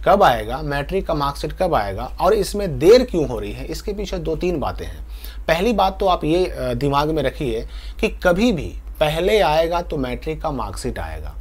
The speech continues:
पहले मैट्रिक का मार्कशीट आएगा, आपको अपने स्कूल से मैट्रिक का मार्कशीट मिलेगा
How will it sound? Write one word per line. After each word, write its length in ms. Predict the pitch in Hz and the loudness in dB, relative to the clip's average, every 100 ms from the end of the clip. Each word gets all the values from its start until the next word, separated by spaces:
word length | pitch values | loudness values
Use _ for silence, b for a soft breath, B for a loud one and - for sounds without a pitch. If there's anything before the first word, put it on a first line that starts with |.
| - B B B - | -12 B B B -2
पहले 440 | 143 190 160 180 - | 2 4 4 2 -2
मैट्रिक 420 | 131 131 160 160 | -2 -2 -2 -2
का 80 | 131 | -2
मार्कशीट 460 | 113 139 147 180 170 | -2 -4 -4 -4 0
आएगा, 440 | 160 165 180 - | 0 0 -6 -8
आपको 320 | 147 135 - 165 | -4 -4 -2 -2
अपने 280 | 147 147 | -2 -6
स्कूल 260 | 131 - 147 | -6 -2 -2
से 140 | 143 | -2
मैट्रिक 380 | 131 127 113 131 | -2 -2 -4 -4
का 80 | 120 | -4
मार्कशीट 400 | 113 143 151 165 | -4 -6 -4 -4
मिलेगा 420 | 165 165 165 180 | -2 -2 -2 -6